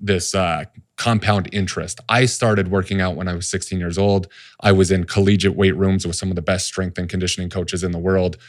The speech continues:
all through the N F L. And so, like, f-, I'm gonna turn forty.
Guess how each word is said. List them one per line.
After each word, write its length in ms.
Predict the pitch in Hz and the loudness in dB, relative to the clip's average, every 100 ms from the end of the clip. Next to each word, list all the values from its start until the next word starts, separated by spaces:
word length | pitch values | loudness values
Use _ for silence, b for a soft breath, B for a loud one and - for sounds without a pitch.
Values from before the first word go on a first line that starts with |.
| B - | B 0
all 160 | 104 | 2
through 220 | 92 104 | 4 2
the 140 | 98 95 | 4 4
N 80 | 95 | 4
F 160 | 90 | 2
L. 160 | 101 95 | 2 2
And 80 | 87 | 2
so, 200 | 104 98 | 2 4
like, 220 | 98 85 | 2 0
f-, 220 | - - - | -8 -20 -2
I'm 160 | 120 127 | 2 6
gonna 160 | 120 | 4
turn 220 | 107 110 90 | 4 0 0
forty. 440 | 98 110 120 | 2 6 6